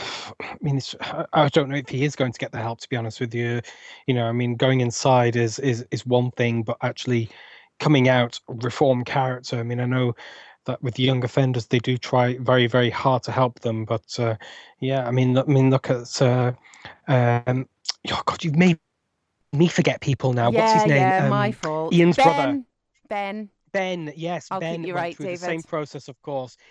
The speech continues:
Speaker 1: He, uh, he hit Heather on the back of the head with that photo frame and was done for, I think it was manslaughter he was done for, um, and, yeah, went inside for a couple of years and came out a very, very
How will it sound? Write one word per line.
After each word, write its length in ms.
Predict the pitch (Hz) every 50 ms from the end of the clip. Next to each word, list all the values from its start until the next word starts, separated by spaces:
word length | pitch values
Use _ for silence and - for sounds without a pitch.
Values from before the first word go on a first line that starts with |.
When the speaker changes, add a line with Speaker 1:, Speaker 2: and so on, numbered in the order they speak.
| _ _ _
Speaker 1:
He, 320 | - 147 143 139 139 147 147
uh, 120 | 151 147
he 300 | 139 139 - - 139 143
hit 360 | 135 - - 156 - _ -
Heather 400 | - - - 156 151 147 135 131 131
on 160 | 143 131 131
the 80 | 131
back 240 | 123 131 120 117 -
of 80 | - 117
the 80 | -
head 160 | 123 127 120 -
with 80 | 120
that 160 | - 123 117
photo 420 | _ - 131 127 120 - 131 123 120
frame 440 | - - 127 120 120 120 120 117 120
and 180 | 117 117 113 - - - - - _ _
was 120 | - 120 110
done 220 | - 131 123 117
for, 120 | 113 - 143
I 40 |
think 180 | 131 - 175 170
it 40 | 160
was 120 | 135 -
manslaughter 540 | - 139 147 143 - - 135 120 117 - 117
he 100 | 110 120
was 160 | 120 120 117
done 240 | - 127 120 117 113
for, 400 | - - 120 117 117 113 110 113
um, 340 | 113 113 110 113 113 117 120 - - - - - - -
and, 480 | - 127 120 117 113 113 113 113 117 117 -
yeah, 180 | - 135 139 156
went 220 | 156 143 135 135
inside 260 | 143 - - 135 131
for 40 | -
a 20 | -
couple 240 | - 117 - -
of 20 | 131
years 140 | 120 117 120
and 80 | 113
came 240 | - - 135 131 131
out 80 | 127 123
a 60 | 123 -
very, 240 | 131 131 131 127
very 240 | 123 - 131 131 131